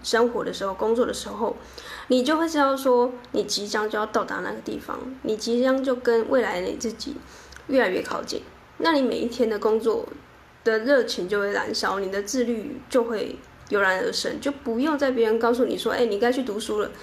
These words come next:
你该去工作了，你该去干什么干什么。”因为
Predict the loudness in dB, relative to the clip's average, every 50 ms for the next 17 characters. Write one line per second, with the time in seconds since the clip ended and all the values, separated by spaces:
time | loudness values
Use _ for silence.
0 | -16 -16 -14 -16 -6 0 2 2 4 4 2 2 2 4 4 4 4 4 4 4
1 | 4 2 0 0 2 2 2 2 2 0 0 2 0 -2 0 -4 -6 -4 -4 -4
2 | -4 -4 -6 -6 -4 -2 0 2 2 2 0